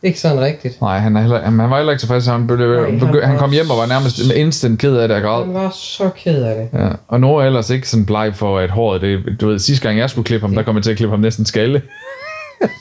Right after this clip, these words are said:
Speaker 1: og det kan jo ske.
Speaker 2: Ja.
Speaker 1: Men der
Speaker 2: Ja,
Speaker 1: har
Speaker 2: han
Speaker 1: han så
Speaker 2: tog
Speaker 1: ikke betalt penge for
Speaker 2: Nej,
Speaker 1: det.
Speaker 2: men det tog han som mand, men altså, han, øh, ja, og han havde selv penge med at betale og det hele.
Speaker 1: Ja.
Speaker 2: Altså, på, og Theis gjorde det også selv og sådan noget. Det var mega fedt. Øh, og så ringede du.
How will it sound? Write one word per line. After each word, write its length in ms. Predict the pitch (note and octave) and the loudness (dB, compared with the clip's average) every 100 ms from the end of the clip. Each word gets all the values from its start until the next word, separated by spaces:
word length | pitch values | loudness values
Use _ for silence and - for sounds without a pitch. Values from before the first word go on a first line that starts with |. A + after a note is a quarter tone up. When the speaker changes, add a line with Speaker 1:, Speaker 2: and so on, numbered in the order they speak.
| - - - | -8 -8 -6
Speaker 1:
og 140 | D#3 | -2
det 120 | G#3+ G#3+ | -2 -2
kan 100 | G3 | -4
jo 60 | |
ske. 520 | - - C#4+ E4+ - - - | -6 -8 -8 -8 -12 -12 -4
Speaker 2:
Ja. 180 | F#2 F#2 - _ _ - | -2 -4 -8 _ _ -4
Speaker 1:
Men 120 | D#3+ | 0
der 60 | |
Speaker 2:
Ja, 60 | F#3+ | 2
Speaker 1:
har 40 | C3 | 2
Speaker 2:
han 40 | |
Speaker 1:
han 100 | C#3+ | 2
så 80 | C#3+ | 2
Speaker 2:
tog 100 | F#3 | 0
Speaker 1:
ikke 140 | C4 | 0
betalt 320 | - - G3 - | -6 -4 -4 -2
penge 140 | A#3+ D4+ | -4 -2
for 60 | A2 | -4
Speaker 2:
Nej, 120 | C2 | -2
Speaker 1:
det. 100 | G#2 | 0
Speaker 2:
men 80 | C#3+ | 0
det 80 | |
tog 180 | C#3+ A3+ | 2 2
han 100 | F#3 | 0
som 100 | E3 | 0
mand, 360 | D#3 E3+ F#3+ C#3 | 0 2 2 2
men 100 | C3+ | 2
altså, 280 | B2+ B2+ A2 - _ _ _ _ _ _ _ _ - - - C3 B2+ - | 2 0 -4 -10 _ _ _ _ _ _ _ _ -20 -20 -18 -16 -16 -10
han, 240 | - D#3+ F3+ | -4 -2 0
øh, 60 | D3+ C3+ A2+ | 0 2 2
ja, 180 | B2+ C#3+ | 2 2
og 80 | B2+ | 4
han 80 | |
havde 140 | B2+ A2+ | 4 2
selv 160 | D3+ | 0
penge 160 | D#3 F3 | 2 2
med 80 | E3+ | 2
at 60 | C3+ | 0
betale 360 | A2+ F#3 D3 | 0 0 0
og 60 | G#2+ | 0
det 80 | A#2+ | 0
hele. 160 | C#3 | 2
Speaker 1:
Ja. 80 | - | 2
Speaker 2:
Altså, 180 | - C3 - | 2 0 2
på, 80 | C3 | 0
og 160 | D3 C3 | 0 0
Theis 440 | E3 D#3+ - - C3 | -2 -2 -6 -4 0
gjorde 160 | D3 C3+ | 2 4
det 60 | |
også 160 | E3+ - | 0 0
selv 260 | D3+ C#3 | 0 2
og 80 | G#2 | 0
sådan 100 | B2+ | 2
noget. 140 | B2 B2 | 2 2
Det 60 | |
var 60 | B2 | 2
mega 220 | D#3+ E3+ | 2 2
fedt. 240 | - D3+ - - - - _ _ _ _ _ - | 0 -2 -4 -20 -20 -20 _ _ _ _ _ -2
Øh, 360 | B2 A#2 A2 | 0 2 2
og 60 | G#2+ | 0
så 120 | D3 | 0
ringede 200 | D#3 E3 | 0 2
du. 220 | C#3+ D#3+ | 2 0